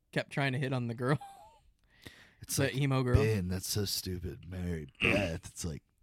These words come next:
Speaker 2: two. I was like, "Wow, this is painful."
Speaker 1: Yeah.
Speaker 2: You know, the sad thing is, it didn't even look like he was acting. It's like, that's how he would try.
Speaker 1: I mean, I've seen quite a few guys.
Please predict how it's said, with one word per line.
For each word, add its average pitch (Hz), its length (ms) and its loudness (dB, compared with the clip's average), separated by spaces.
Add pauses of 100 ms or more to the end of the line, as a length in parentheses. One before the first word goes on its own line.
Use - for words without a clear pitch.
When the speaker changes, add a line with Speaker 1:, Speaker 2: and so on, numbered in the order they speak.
Speaker 2:
two. 123 500 2
I - 120 -20 (500)
was - 120 -10
like, 120 100 -6
"Wow, 87 400 -4
this 87 140 -2
is - 60 -6
painful." 90 480 -2 (360)
Speaker 1:
Yeah. 127 140 2
Speaker 2:
You 123 60 2
know, 127 60 6
the 127 60 6
sad 120 320 4
thing 120 200 2
is, 110 180 0
it 107 60 0
didn't 110 160 2
even 104 140 -2
look 101 100 -2
like 98 100 -2
he 95 60 -4
was 92 120 -8
acting. 90 400 -2
It's 90 140 -2
like, 90 160 -2
that's 92 200 -2
how 92 100 2
he 98 240 0
would 87 160 -6
try. 87 260 0
Speaker 1:
I 151 140 4
mean, 156 160 4
I've 135 180 2
seen 131 360 0
quite 127 220 4
a 127 40 -2
few 127 180 0
guys. 117 640 0